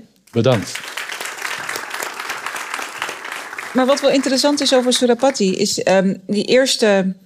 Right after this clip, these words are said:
Speaker 2: eh, dat eerste schilderij waarbij je hem zo op de achtergrond ziet staan, is een schilderij dat ook in het Rijksmuseum hangt. Ehm,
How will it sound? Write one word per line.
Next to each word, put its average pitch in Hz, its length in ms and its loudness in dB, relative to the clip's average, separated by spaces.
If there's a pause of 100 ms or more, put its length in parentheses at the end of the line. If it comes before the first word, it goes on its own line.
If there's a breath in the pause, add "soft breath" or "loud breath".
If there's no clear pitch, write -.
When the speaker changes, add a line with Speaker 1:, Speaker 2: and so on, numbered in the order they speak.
Speaker 2:
eh, 196 160 -4
dat 196 140 -2
eerste 240 240 4
schilderij 208 480 4
waarbij 202 300 4
je 196 80 4
hem 196 400 2
zo 196 120 0
op 180 100 -2
de - 100 -4
achtergrond 220 520 -2
ziet 202 140 -4
staan, 190 320 0 (320 loud breath)
is - 160 0
een 208 60 2
schilderij 196 420 4
dat 185 160 0
ook 180 160 -2
in 185 60 -2
het 175 120 -2
Rijksmuseum 190 580 2
hangt. 254 320 0
Ehm, 196 380 0